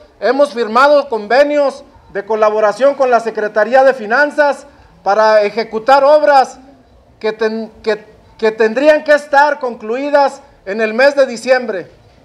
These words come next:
Ya se acabó octubre y hasta esta fecha no hemos recibido ningún recurso de estos de los que les estamos hablando.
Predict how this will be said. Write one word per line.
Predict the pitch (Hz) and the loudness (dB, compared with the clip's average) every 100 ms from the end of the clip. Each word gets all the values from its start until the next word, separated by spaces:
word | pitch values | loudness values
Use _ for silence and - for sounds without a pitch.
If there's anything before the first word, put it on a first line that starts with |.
| - | -2
Ya | 226 | 0
se | 254 | 2
acabó | 269 254 208 240 | 0 0 0 2
octubre | 254 254 285 285 262 240 - - _ - | 0 0 -4 0 0 0 -4 -18 _ -6
y | 185 | -2
hasta | 185 196 214 | -2 0 0
esta | 254 254 240 | 0 -2 0
fecha | 247 254 262 240 - - _ | 0 2 2 2 0 -16 _
no | 180 247 | -6 0
hemos | 247 269 269 254 226 | 2 2 0 -2 -4
recibido | 202 202 196 196 254 262 247 240 - _ - | -6 -6 -8 -8 0 2 2 0 -10 _ -14
ningún | 190 202 196 285 294 | -10 -6 -2 0 0
recurso | 233 214 240 302 277 269 240 - - - - | 0 -2 -2 -4 0 0 0 -2 -18 -20 -6
de | 196 226 262 | 0 2 2
estos | 269 - 254 240 | 2 0 -2 -2
de | |
los | 202 202 | -6 -6
que | 202 | -8
les | 196 | -6
estamos | 190 214 220 226 226 | -6 -2 -2 0 -2
hablando. | 208 220 220 202 170 | 0 0 0 -4 -10